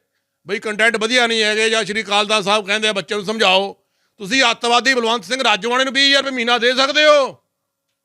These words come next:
ਜਿਹੜੇ ਕਾਤਲ ਨੇ, ਉਹਨਾਂ ਨੂੰ ਵੀਹ ਹਜ਼ਾਰ ਮਹੀਨਾ ਦੇ ਸਕਦੇ ਐਸ,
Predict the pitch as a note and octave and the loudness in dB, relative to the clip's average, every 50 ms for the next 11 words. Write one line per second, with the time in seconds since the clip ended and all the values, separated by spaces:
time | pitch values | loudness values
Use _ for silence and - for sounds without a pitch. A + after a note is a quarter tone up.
0 | _ _ _ _ E3+ A3+ C4+ C4+ - - A#3 A#3 A#3+ A#3+ B3+ C4 C4 C4 B3+ B3 | _ _ _ _ -2 0 0 0 0 0 0 0 2 2 0 0 2 2 2 2
1 | A3+ F#3 D#3+ C#3 C3 _ _ _ _ _ _ _ _ _ _ _ _ _ _ _ | 2 0 -6 -12 _ _ _ _ _ _ _ _ _ _ _ _ _ _ _ _
2 | _ _ _ G#3+ B3+ C4+ C#4+ D4+ D4+ C4+ D4 D4 D4 D4 C#4 C#4 C4 B3 B3 B3 | _ _ _ -4 0 2 2 2 2 2 4 4 4 4 4 2 0 0 0 0
3 | B3 A#3 B3 A#3 C4 C4 C#4 C#4 C4 A3+ | 0 0 0 0 0 2 2 2 2 2